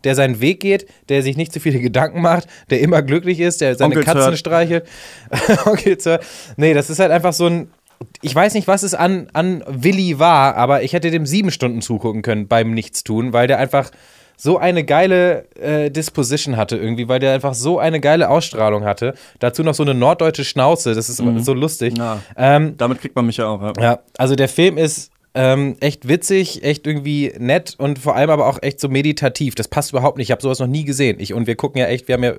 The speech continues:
Speaker 1: fünfhundert Filme gesehen in den letzten drei
Speaker 2: Mhm.
Speaker 1: Jahren. Ich hab sowas noch nie gesehen, wie einfach, wie man wirklich,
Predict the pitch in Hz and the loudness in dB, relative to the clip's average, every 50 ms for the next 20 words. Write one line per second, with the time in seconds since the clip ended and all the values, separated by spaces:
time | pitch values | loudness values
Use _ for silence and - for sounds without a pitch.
0 | - - 104 - _ - - 135 - - 131 127 120 - 135 127 120 110 104 92 | -10 -18 -20 -20 _ -10 -8 -8 -4 -2 -2 -2 -2 0 -2 0 0 0 -2 -2
1 | 101 95 92 92 90 - - 104 87 92 92 90 95 110 131 147 - - - - | -2 -2 -2 -2 -4 -6 -6 -4 -2 0 2 2 2 2 2 0 -4 -12 -20 -20
2 | - - - 139 127 - 143 135 127 - 120 107 120 151 180 185 - - 120 127 | -10 -4 -2 -2 0 0 0 0 0 -2 -4 -2 -2 -2 -2 -4 -6 -8 -8 -4
3 | 113 117 98 85 78 87 104 107 107 113 - 127 123 123 127 123 120 120 117 113 | 0 0 0 0 -2 -4 -2 -2 -2 0 0 -2 -2 -2 -2 -2 0 0 0 0
4 | 92 101 139 139 - 151 147 | -2 -4 -4 -4 -4 -4 -6